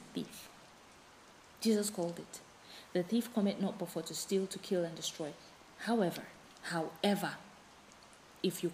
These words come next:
catch the thief, he has to pay you seven times what he stole, regardless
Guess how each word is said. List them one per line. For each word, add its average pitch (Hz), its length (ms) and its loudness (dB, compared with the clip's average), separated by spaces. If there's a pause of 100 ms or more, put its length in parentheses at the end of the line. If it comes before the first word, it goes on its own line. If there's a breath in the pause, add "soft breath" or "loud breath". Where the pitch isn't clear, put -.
catch 220 320 -4
the - 120 -8
thief, - 500 -6 (720)
he 175 60 2 (140)
has 185 220 2
to - 120 -2
pay 170 160 0
you 160 180 -2
seven 196 480 0
times 175 320 -4
what 160 160 -6 (100)
he 151 60 -6
stole, - 380 -2 (280 loud breath)
regardless 190 640 4